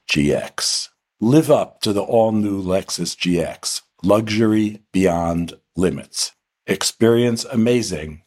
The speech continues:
at your Lexus dealer. We're all drinking more water these days, and we're all concerned that we're drinking safe, clean, unpolluted water. Yet, according to our friends at the Environmental Working Group, three out of four homes in the United States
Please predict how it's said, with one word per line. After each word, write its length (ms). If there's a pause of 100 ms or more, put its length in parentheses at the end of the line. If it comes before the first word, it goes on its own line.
(140)
at 180
your 140
Lexus 500
dealer. 460 (1800)
We're 440
all 200
drinking 400
more 200
water 300
these 240
days, 400
and 300
we're 160
all 560 (260)
concerned 760 (260)
that 160
we're 100
drinking 460
safe, 520
clean, 560 (220)
unpolluted 640
water. 500 (260)
Yet, 220
according 380
to 100
our 100
friends 320
at 120
the 80
Environmental 640
Working 340
Group, 280
three 320
out 120
of 120
four 260
homes 300
in 80
the 60
United 360
States 560